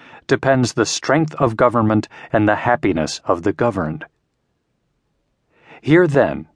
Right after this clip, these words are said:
is the origin and rise of government, namely, a mode rendered necessary by the inability of moral virtue to govern the world. Here, too, is the design and end of government,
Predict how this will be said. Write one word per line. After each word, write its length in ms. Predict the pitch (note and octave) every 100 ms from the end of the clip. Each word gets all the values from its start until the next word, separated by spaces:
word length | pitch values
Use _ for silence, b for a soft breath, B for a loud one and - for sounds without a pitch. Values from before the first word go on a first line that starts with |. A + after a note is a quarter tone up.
| -
is 140 | B2+ A2
the 120 | B2+
origin 560 | C3 C#3 C3 A#2+ A#2 A2+ b
and 240 | A2+ G#2+
rise 460 | F#2+ G2+ G2+ G2+ G2+
of 160 | G2 G2+
government, 500 | G#2+ F#2 D#2+ D2 - _ _ _ -
namely, 400 | A2 B2+ C3 A#2+ B B B B
a 100 | A2+
mode 420 | G#2+ C#3 F3+ D#3+ D#3
rendered 580 | B2+ C3 C3+ C#3 C3+ - -
necessary 840 | B2+ F#3 - B2 - F#2+ D#2 D#2+
by 220 | F#2+ G#2+
the 200 | G#2 A2
inability 600 | A#2 G2+ G2 G#2 E2 E2+
of 160 | G2+ E2+
moral 380 | F2+ G#2+ G2
virtue 460 | F2 G#2+ A#2+ - E2
to 80 | G#2+
govern 340 | G2+ G2 F#2
the 80 | F2
world. 420 | F#2+ C3+ G2 - - _ _ _ _ _ B B B B
Here, 240 | C3+ D3+
too, 340 | D#3 D#3 D#3 D#3 B -
is 140 | C3
the 100 | C3+
design 540 | A2+ A2+ G#2+ G#2+ A2+
and 320 | B2 B2+ B2+ -
end 280 | A#2+ F#2+ E2+
of 120 | D#2+
government, 480 | G2+ E2+ D2+ E2+